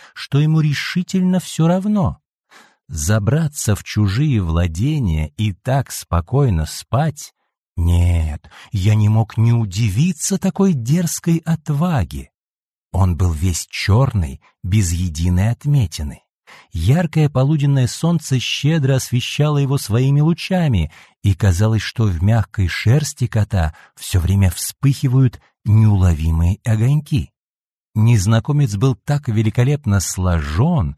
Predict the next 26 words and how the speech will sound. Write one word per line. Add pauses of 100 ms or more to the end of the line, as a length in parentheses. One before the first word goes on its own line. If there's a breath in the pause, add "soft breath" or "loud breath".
(160 loud breath)
что
его
можно
было
смело
принять (120)
за
короля
кошек. (480 loud breath)
Он
был
наверняка
в
два
раза
больше
меня. (580 loud breath)
Восхищение
и
любопытство
заставили
меня
забыть
обо
всём
другом.